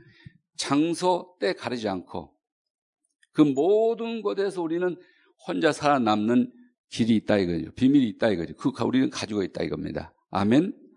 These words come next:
아, 두려워하지 마시고 승리하시기 바랍니다. 그러면, 에, 방법입니다. 어떻게 하면 되냐?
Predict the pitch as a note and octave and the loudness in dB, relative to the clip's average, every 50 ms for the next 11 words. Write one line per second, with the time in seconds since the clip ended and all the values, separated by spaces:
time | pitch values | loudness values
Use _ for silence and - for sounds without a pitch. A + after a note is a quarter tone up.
0 | _ _ _ _ _ _ _ _ _ _ _ _ _ _ _ _ _ _ _ _ | _ _ _ _ _ _ _ _ _ _ _ _ _ _ _ _ _ _ _ _
1 | _ _ _ _ _ _ - G#2 F#2+ F2 F2+ F2 E2+ - - - G2+ F#2+ F#2 F#2 | _ _ _ _ _ _ -6 -2 0 0 0 0 -2 -2 -2 2 2 4 4 4
2 | F2+ F2+ F2 F2+ F2 E2 - - F2+ - - - G#2+ A2 G#2+ G#2+ G#2 - - F#2 | 4 2 2 2 2 2 0 -2 -4 -4 -2 0 2 4 4 4 4 4 0 0
3 | E2+ E2+ D#2+ E2 E2+ E2 D#2+ D#2+ D#2 D#2+ D#2+ D#2+ G2 G2 - _ _ _ _ _ | 0 0 0 0 0 0 0 -2 -2 -4 -8 -8 -12 -16 -20 _ _ _ _ _
4 | _ _ _ _ - - - A2+ A#2 A#2 G#2+ A2+ A#2+ B2 A#2+ A2 F#2+ - - _ | _ _ _ _ -16 -10 -6 -2 -2 -2 0 0 -2 -2 -2 -4 -6 -10 -14 _
5 | _ - - - - - - - - - - - - - - - _ - G#2 G2+ | _ -20 -18 -16 -14 -14 -12 -12 -12 -12 -14 -16 -18 -20 -20 -20 _ -14 -10 -8
6 | G2+ G2+ G2+ G2+ G2+ G2 F#2+ - - - G#2 G#2 A2+ A#2+ C#3 D3 C#3 C3 A#2 G#2+ | -6 -4 -4 -4 -4 -6 -6 -8 -10 -12 -10 -8 -4 0 0 0 0 -2 -6 -6
7 | G2+ F#2+ D#2+ F2 E2+ D#2+ D#2+ F2 _ _ _ _ _ _ _ _ - _ _ _ | -6 -8 -8 -10 -12 -14 -14 -20 _ _ _ _ _ _ _ _ -20 _ _ _
8 | _ _ _ _ _ _ _ _ _ _ _ _ _ _ _ _ _ _ _ _ | _ _ _ _ _ _ _ _ _ _ _ _ _ _ _ _ _ _ _ _
9 | _ _ _ _ _ _ _ _ - - A2 A2 D3 D#3 D3+ - A2+ F#2 E2+ F2 | _ _ _ _ _ _ _ _ -12 -12 -6 -2 -2 -2 0 -2 -4 -4 -6 -8
10 | - _ _ _ _ _ _ _ _ _ _ - A2 A2+ A2+ A2 F#2 F#2 F2 F2 | -12 _ _ _ _ _ _ _ _ _ _ -8 -6 -6 -4 -6 -6 -6 -6 -6
11 | F2 E2+ D#2 D#2 E2 | -6 -10 -10 -12 -16